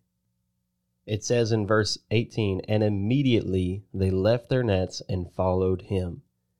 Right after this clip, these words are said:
And going on a little further, he saw James, the son of Zebedee, and John, his brother, who were in their boat mending the nets. And immediately he called them, and they left their father Zebedee in the boat with the hired servants and followed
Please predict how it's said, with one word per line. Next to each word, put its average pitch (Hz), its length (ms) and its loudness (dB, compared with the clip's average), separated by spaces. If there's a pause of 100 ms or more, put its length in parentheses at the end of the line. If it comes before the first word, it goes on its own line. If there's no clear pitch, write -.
(300)
And 95 140 -8
going 101 260 0
on 101 120 0
a 101 40 0
little 101 200 0
further, 104 400 2
he 98 100 -4
saw 101 300 -4
James, 104 420 -4
the 98 80 -6
son 104 240 -2
of 101 140 -2
Zebedee, 107 500 -2 (320)
and 98 180 -4
John, 107 340 0
his 113 180 -2
brother, 92 400 -2 (320)
who 95 140 -4
were 92 220 0
in 104 260 -4
their 104 180 2
boat 92 340 -4
mending 95 460 -2
the 92 100 -2
nets. 90 460 -8 (200)
And 98 120 -2
immediately 104 640 0
he 95 140 -4
called 110 400 -4
them, 110 340 0 (560)
and 92 160 -6
they 95 100 0
left 101 320 0
their 107 120 0
father 107 320 2
Zebedee 104 420 2
in 107 80 0
the 101 60 0
boat 92 360 -4 (360)
with 92 160 -2
the 90 120 -6
hired 92 340 0
servants 87 600 -6 (320)
and 92 220 -8
followed 87 480 -8